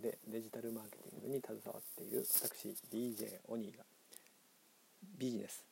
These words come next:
子育てについてワクワクするトピックスやティップスを共有していきます。それでは、スタートです。はい、えー、今日は、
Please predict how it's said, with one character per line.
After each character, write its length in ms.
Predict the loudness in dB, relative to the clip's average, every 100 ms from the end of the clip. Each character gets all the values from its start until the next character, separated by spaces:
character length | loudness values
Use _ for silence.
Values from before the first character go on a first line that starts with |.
| -18 -12
子 140 | -4
育 220 | 2 4
て 160 | 4 0
に 80 | 2
つ 100 | -2
い 60 |
て 180 | 0 -2 -2
ワ 100 | -2
ク 120 | 2 0
ワ 60 |
ク 80 | 0
す 120 | -2
る 80 | 0
ト 100 | 0
ピ 120 | -4
ッ 20 | -8
ク 80 | -10
ス 120 | -4
や 140 | -4 -4 -12 -20 -4
テ 120 | -4
ィ 20 |
ッ 20 | -2
プ 60 |
ス 160 | -4 -2
を 140 | -2 -6 -8
共 200 | -2 0
有 200 | 0 -4
し 80 | -8
て 80 |
い 80 | -12
き 100 | -6
ま 120 | -4
す。 120 | -4 -10 -16 -20 -20 -6
そ 80 | 0
れ 60 | 2
で 80 | 0
は、 100 | -2 -10
ス 140 | -8
タ 80 | -6
ー 40 | -6 -10 -12
ト 60 | 0
で 80 | 0
す。 240 | 0 -12 -18 -20 -20 -20 -20 -20 -20 -20 -20 -20 -20 -20 -20 -20 -20 -18 -12 -10 -2
は 100 | 2
い、 80 | 2 0 -10
え 240 | -6 -4 -2
ー、 60 |
今 100 | 2
日 240 | 2 2
は、 80 | -2